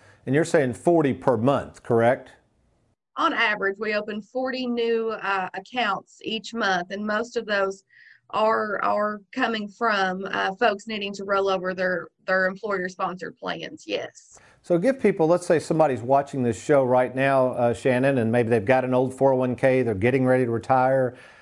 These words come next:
Speaker 1: they're over the age of fifty-nine and a half. Walk them through our process of making that contact with their custodian and rolling those four oh one Ks over to our process.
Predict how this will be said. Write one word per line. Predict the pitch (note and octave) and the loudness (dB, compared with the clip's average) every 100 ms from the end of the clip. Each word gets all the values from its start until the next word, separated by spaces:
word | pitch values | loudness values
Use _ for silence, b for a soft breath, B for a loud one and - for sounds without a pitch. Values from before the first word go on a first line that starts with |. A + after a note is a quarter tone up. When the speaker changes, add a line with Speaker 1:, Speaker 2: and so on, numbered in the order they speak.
| B - | B 0
Speaker 1:
they're | B2 | 2
over | C3+ C3 | 4 4
the | B2+ | 4
age | C3 | 2
of | A2+ | 0
fifty-nine | G2+ C3+ C#3 B2 A#2+ | 0 0 2 2 2
and | A#2 | 0
a | |
half. | A#2 C3+ B2+ | 0 0 0
Walk | F3 A#3 A#3+ | 2 2 0
them | - E3+ | -2 0
through | C#3+ D#3+ D#3 | 2 4 4
our | B2+ | 2
process | G2+ - E3 C#3+ - B2 A2+ - - | 0 0 0 0 2 2 2 -2 -2
of | B2+ A#2+ G#2+ - b b b | 0 0 -2 -12 b b b
making | B2 D#3+ F#3+ | 2 2 0
that | F3+ F3 | 0 0
contact | - E3+ D#3+ D#3+ C#3 | 0 0 2 2 2
with | D3 | 2
their | C3+ | 0
custodian | C3 C#3+ - D3+ C3 A#2+ | 2 0 2 2 4 2
and | A2 A#2 | 0 2
rolling | C#3 F3+ D3 | 2 4 2
those | B2+ A#2+ | 2 0
four | - C#3 | 2 2
oh | C3 | 2
one | A#2+ A#2 | 0 -2
Ks | B2+ A#2+ G#2+ | 2 2 2
over | A#2 A2 | 0 0
to | G#2+ | 2
our | G#2 G#2 | 2 2
process. | A2+ G#2+ - - B1 - - | 2 2 0 -10 -12 -20 -20